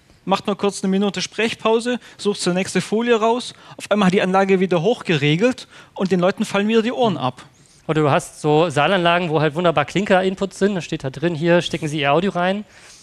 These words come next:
Speaker 2: Funktioniert im Test auch hervorragend. Geht halt nur, solange man V G A benutzt.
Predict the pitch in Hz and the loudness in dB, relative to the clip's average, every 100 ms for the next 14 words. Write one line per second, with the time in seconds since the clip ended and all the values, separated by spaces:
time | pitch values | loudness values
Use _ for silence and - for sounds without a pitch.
0 | - _ _ _ _ _ _ 185 170 185 | -20 _ _ _ _ _ _ -4 0 2
1 | 156 170 196 185 139 - 170 190 190 208 | 2 2 0 -2 -4 2 2 4 2 -2
2 | - _ _ _ - 160 151 151 170 160 | -12 _ _ _ -6 -2 0 0 0 2
3 | 165 170 160 - 147 175 156 120 117 | 2 0 -2 -2 -2 0 0 -4 -12